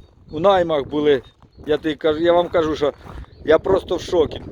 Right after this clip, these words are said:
По такому мокрому сіяла вообще чудово. Тільки це, бачите, що одне погано, що,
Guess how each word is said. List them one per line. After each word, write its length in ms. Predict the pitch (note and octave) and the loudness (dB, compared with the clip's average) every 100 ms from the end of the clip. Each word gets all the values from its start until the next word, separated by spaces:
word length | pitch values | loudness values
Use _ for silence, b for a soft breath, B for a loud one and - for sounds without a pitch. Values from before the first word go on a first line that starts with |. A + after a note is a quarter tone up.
| - | -10
По 120 | - F#3 | -2 0
такому 440 | G3 - A3+ G#3 | 0 2 2 2
мокрому 560 | G#3+ B3 - F#3+ F#3+ F#3 | 4 4 4 -4 -4 -4
сіяла 520 | - A#3+ A3 G3+ F3+ - - b b b b - - - - - - - - - - - - | -4 0 2 2 -2 -6 -20 b b b b -20 -20 -18 -20 -20 -16 -16 -16 -14 -14 -16 -12
вообще 540 | - C#3 F3+ - A3+ | -4 -2 -2 2 2
чудово. 520 | F3+ E3+ D#3 D3 C#3 C3+ | 2 -2 -2 0 0 -2
Тільки 240 | E3+ F#3 | -4 -6
це, 140 | F3+ | -6
бачите, 400 | F3 G#3+ G3 F#3 | -2 0 2 0
що 160 | D#3 F3 | -4 -2
одне 280 | E3 D#3+ D#3+ | -2 -2 -4
погано, 500 | D#3+ C#3+ D3 B2+ B2+ | -2 0 0 -2 -4
що, 180 | - | -6